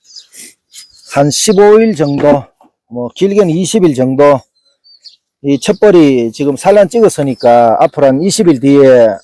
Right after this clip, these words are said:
어, 벌들이 태어나죠. 그때까지는 뭐, 볼 일이 없죠. 정소까지 이미 해버렸으니까.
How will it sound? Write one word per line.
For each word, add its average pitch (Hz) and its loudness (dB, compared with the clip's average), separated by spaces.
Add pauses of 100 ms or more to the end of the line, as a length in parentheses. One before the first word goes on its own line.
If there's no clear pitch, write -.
(760)
어, 127 -10 (380)
벌들이 180 0
태어나죠. 165 0
그때까지는 147 -2 (400)
뭐, 117 -10
볼 139 0
일이 190 2
없죠. 147 0
정소까지 143 -2
이미 135 -4
해버렸으니까. 117 -6